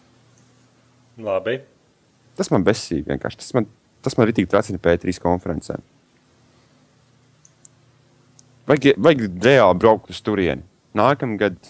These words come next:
Speaker 1: Stāvēt
Speaker 2: O C
Speaker 1: trīs stundas rindā,
Speaker 2: O-,
Speaker 1: lai uzspēlētu to
Speaker 2: jā.
Speaker 1: pašu spēli, ja?
Speaker 2: Nākamgad O C brauc uz E trīs.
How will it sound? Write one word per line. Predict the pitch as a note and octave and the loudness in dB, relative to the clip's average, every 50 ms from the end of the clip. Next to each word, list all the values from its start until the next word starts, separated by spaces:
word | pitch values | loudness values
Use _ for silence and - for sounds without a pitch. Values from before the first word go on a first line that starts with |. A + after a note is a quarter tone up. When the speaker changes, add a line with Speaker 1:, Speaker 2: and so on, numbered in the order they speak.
| _ _ _ | _ _ _
Speaker 1:
Stāvēt | - - - - B2 B2 B2+ B2 A2 | -20 -6 0 4 4 6 6 4 4
Speaker 2:
O | G2 G2+ | 4 4
C | F#2+ C#3+ | 2 2
Speaker 1:
trīs | C#3 - G2+ | 0 0 -2
stundas | - - C3+ C#3+ D3 C3+ - | -2 -2 -2 -4 -6 -8 -6
rindā, | C3 C3 C#3 D3+ A#2+ C3 B2+ | -4 -2 0 2 4 6 6
Speaker 2:
O-, | A#2+ A2 | 6 6
Speaker 1:
lai | A2 A2 | 4 2
uzspēlētu | A#2+ C3 C3 - - C3 A#2 A2+ G#2+ G#2 - - A#2 | 0 -4 -4 -2 0 2 2 2 2 0 -2 -4 -2
to | A2+ | -2
Speaker 2:
jā. | A2 G2+ | 0 0
Speaker 1:
pašu | A#2 A#2 A#2 - - - | 0 -2 -2 -4 -12 -14
spēli, | - - B2 A#2 B2 B2 A2+ A2 | -8 -4 -2 -2 -2 -2 -4 -6
ja? | A2 A2+ - _ _ _ _ _ _ _ _ _ _ - | -8 -12 -18 _ _ _ _ _ _ _ _ _ _ -4
Speaker 2:
Nākamgad | A#2+ B2 C3 C#3 - C3 A#2+ A2 G#2 G#2 | -2 -2 -2 -2 -2 -6 -8 -8 -8 -8
O | A2+ A#2 G#2+ F#2+ | -6 -4 -4 -4
C | F#2 - F#2 F#2 F#2 | -4 -4 -6 -6 -6
brauc | F#2 F#2 F2+ E2 | -6 -6 -8 -8
uz | - - F2+ F2 | -8 -10 -8 -8
E | D#2+ | -8
trīs. | D#2+ - - E2 D#2+ E2 _ | -8 -10 -14 -14 -14 -14 _